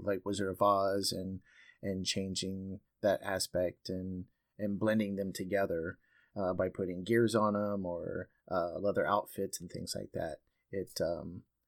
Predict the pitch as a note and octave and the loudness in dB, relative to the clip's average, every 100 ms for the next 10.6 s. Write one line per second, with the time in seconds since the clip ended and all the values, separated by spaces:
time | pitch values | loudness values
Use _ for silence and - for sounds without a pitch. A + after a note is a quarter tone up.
0 | _ F#2 - G#2 G2+ F#2 F#2+ F#2+ G2 - | _ -8 -2 0 0 0 -4 -4 -2 0
1 | - - G#2 F#2+ F2 F2 F2+ - - F#2 | 0 0 0 -2 -6 -8 -8 -8 -6 -4
2 | F2+ - A2 C3 - A#2 G2+ A2 G#2 F#2+ | -6 -6 -4 -4 -2 0 0 0 -4 -4
3 | F#2+ G2+ F#2 F#2 G2 G#2+ A2 G2+ G2 - | -4 -4 -4 -4 -2 2 4 4 2 -8
4 | _ - - G#2 G2+ G2 - G2 - - | _ -20 -4 0 0 -4 -4 -4 -2 2
5 | B2+ A2 - - A#2 B2 A#2+ A2+ - - | 6 6 2 2 4 4 4 2 2 2
6 | G#2 - G#2+ G2+ F#2+ F#2+ G2 F2+ G2 F2+ | 2 2 2 2 0 -2 -4 -4 -2 2
7 | G2+ F2+ F2 - F#2+ F#2+ F2+ F#2+ G2+ - | 2 4 0 0 -4 -4 -4 -2 -4 -6
8 | - _ - G2 F2+ - - F2 F#2+ F#2 | -14 _ -6 -4 -4 -6 0 2 2 0
9 | - E2+ E2+ E2+ - _ _ _ - F#2 | -2 -4 -6 -8 -14 _ _ _ -6 -2
10 | F#2+ G#2 G#2 G2+ G2+ | 4 6 6 2 -2